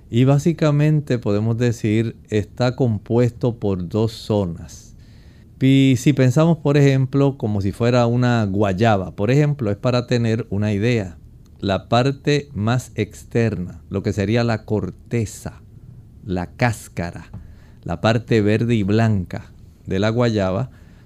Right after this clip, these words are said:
podríamos decir que esa zona tiene interacción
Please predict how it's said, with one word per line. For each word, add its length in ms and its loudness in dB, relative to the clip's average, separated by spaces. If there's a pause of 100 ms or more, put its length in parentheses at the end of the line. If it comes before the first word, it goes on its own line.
podríamos 480 2
decir 540 2
que 480 0
esa 380 0
zona 540 0 (340)
tiene 460 2 (160)
interacción 1040 0